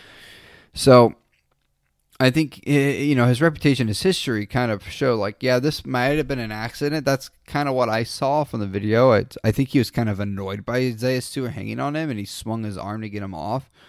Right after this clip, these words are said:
just out of annoyance, not out of aggression or out of violence or anything. But I think s-, sometimes LeBron is,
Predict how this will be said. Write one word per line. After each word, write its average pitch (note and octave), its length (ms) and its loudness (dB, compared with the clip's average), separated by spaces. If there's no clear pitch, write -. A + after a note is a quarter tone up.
just - 340 -8
out B2 160 -2
of G#2+ 80 -6
annoyance, C#3 500 -4
not C#3+ 160 -6
out A#2+ 160 -4
of G2 80 -10
aggression B2+ 480 -4
or A2+ 100 -2
out G#2 180 -4
of G2 100 -6
violence G#2+ 680 -8
or F2+ 220 -10
anything. G2+ 560 -4
But A#2+ 140 2
I C#3+ 80 4
think E3 180 -2
s-, - 140 -18
sometimes D3 400 -6
LeBron G#2+ 560 -8
is, G#2+ 340 -14